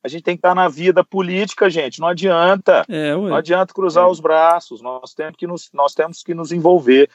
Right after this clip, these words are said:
Speaker 1: no-, se não diretamente, indiretamente, procurar os seus deputados que te representam, aquele que você votou, senador, vereador,
Speaker 3: É difícil,
Speaker 1: o prefeito.
Speaker 3: hein, Bião?
Speaker 1: Tá difícil, cara,
Speaker 3: Essa
Speaker 1: mas você
Speaker 3: parte
Speaker 1: viu,
Speaker 3: tá
Speaker 1: met-,
Speaker 3: difícil.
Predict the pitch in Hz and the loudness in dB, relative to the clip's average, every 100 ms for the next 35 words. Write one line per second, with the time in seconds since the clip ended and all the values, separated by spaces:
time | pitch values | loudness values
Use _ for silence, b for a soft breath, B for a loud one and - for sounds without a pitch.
0 | _ - 156 165 175 175 202 185 180 180 | _ -6 0 0 2 0 0 0 0 -2
1 | 185 196 214 208 214 220 240 202 208 196 | -12 -18 -20 -10 -6 -4 -4 -6 -10 -12
2 | 170 165 156 160 156 151 139 151 - 143 | -12 -6 -2 -2 -4 -8 -8 -8 -4 -2
3 | 139 - _ 139 135 - 113 92 123 160 | -2 -4 _ -8 -6 -6 -10 -8 -6 -6
4 | 147 151 - 120 - 147 135 127 123 - | -4 -6 -4 -6 -2 -4 -4 -4 -4 -2
5 | 120 107 - 147 160 147 151 143 107 98 | -6 -6 -2 2 4 4 2 0 -2 0
6 | 131 156 131 143 143 120 87 113 151 160 | 2 2 4 4 4 2 0 -2 0 0
7 | - 185 214 175 180 156 208 190 180 151 | 0 2 4 2 0 2 4 6 4 4
8 | 175 180 156 _ _ 131 - - 143 190 | 0 -6 -14 _ _ -12 -10 -2 -2 -2
9 | - 262 277 269 240 196 202 - 247 254 | -8 -6 -6 0 0 2 0 2 2 2
10 | 262 254 220 - _ - | 0 -4 -6 -10 _ -16